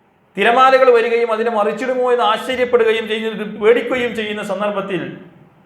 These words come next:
"ദഅവുല്ലാഹ മുഖ്ലിസീന ലഹുദ്ദീൻ," സകല ആത്മാർത്ഥതയോടും കൂടി അവർ അള്ളാഹുവിനെ കു-, നോട് പ്രാർത്ഥിച്ചു കൊണ്ടിരിക്കുന്നു.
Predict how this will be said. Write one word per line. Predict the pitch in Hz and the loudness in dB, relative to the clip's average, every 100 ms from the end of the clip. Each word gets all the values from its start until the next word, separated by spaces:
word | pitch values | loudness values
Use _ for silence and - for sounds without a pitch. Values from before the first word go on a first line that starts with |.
| _ - | _ 0
"ദഅവുല്ലാഹ | 170 190 269 240 214 208 202 | 2 2 2 0 0 0 -4
മുഖ്ലിസീന | 180 220 202 190 185 | -6 -6 -6 -6 -2
ലഹുദ്ദീൻ," | 170 160 156 156 139 123 - - - _ _ _ _ _ _ _ _ _ - | -2 -2 -4 -4 -4 -8 -18 -20 -20 _ _ _ _ _ _ _ _ _ 0
സകല | 214 208 277 277 | 0 2 2 4
ആത്മാർത്ഥതയോടും | 277 247 247 262 262 254 247 240 220 214 | 4 2 0 -2 -2 0 0 2 2 0
കൂടി | 185 156 131 - - - _ _ _ _ _ _ _ _ _ _ _ _ _ _ _ _ _ - | -4 -4 -8 -14 -20 -20 _ _ _ _ _ _ _ _ _ _ _ _ _ _ _ _ _ 2
അവർ | 220 233 | 4 4
അള്ളാഹുവിനെ | 220 240 240 220 220 | 4 4 4 0 -6
കു-, | 220 220 220 233 | -6 -10 -16 -16
നോട് | 247 208 208 | -14 -8 -6
പ്രാർത്ഥിച്ചു | 185 190 196 208 202 | -2 -2 -4 -6 -4
കൊണ്ടിരിക്കുന്നു. | 185 175 165 147 | -2 -2 -4 -8